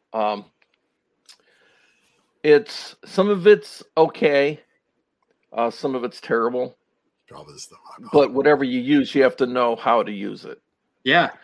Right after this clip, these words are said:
Speaker 3: I believe it.
Speaker 1: And, and, uh, you know, I'm not saying I don't have any. Now, the ones that I don't care for, because they're so subjective, is there's one called Ne-, Necrophonic.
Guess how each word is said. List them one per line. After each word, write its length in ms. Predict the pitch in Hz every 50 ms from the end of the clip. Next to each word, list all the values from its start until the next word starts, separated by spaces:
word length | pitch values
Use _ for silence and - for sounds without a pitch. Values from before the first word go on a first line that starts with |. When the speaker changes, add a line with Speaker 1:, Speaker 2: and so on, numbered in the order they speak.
| - - -
Speaker 3:
I 60 | 110
believe 300 | 107 110 107 104 107 104
it. 60 | 123
Speaker 1:
And, 280 | 120 120 117 110 - - - -
and, 400 | 139 135 127 123 127 113 - -
uh, 280 | 135 120 117 120 113 - -
you 80 | 175 185
know, 100 | 175 151
I'm 140 | 160 185 196
not 160 | 196 170 -
saying 260 | - - 139 139 131
I 220 | - - 117 135
don't 180 | 135 139 127 123
have 240 | 107 127 120 120 110
any. 200 | 120 120 117 110 -
Now, 220 | 156 151 139 131
the 140 | 135 123 139
ones 480 | 135 151 170 185 190 170 143 - - _ _ _ - - -
that 240 | - 139 131 135 131
I 140 | 127 127 123
don't 720 | 113 113 104 135 131 131 135 135 135 - - - - - - _ _ _ _ _ _ _ _ _ _ _ _ _ _ _ _ _ _ _ _ -
care 260 | - 151 127 120 123
for, 500 | 117 - - 123 123 123 120 123 120 - _ _ _ _ -
because 320 | 143 - 143 139 127 117
they're 100 | 120 127
so 460 | - - - - - 160 143 139 139
subjective, 960 | - - - - 117 107 98 - 131 113 113 - - - - - - - - _ _ - - - - - - _ _
is 300 | - 123 123 117 113 101
there's 260 | 98 135 127 120 110 110
one 220 | 117 123 127 123
called 220 | 113 - 139 117 113
Ne-, 160 | 117 127 127 123 - - -
Necrophonic. 1120 | 127 135 131 - - 127 - - - 123 120 120 123 123 120 120 120 117 117 - - -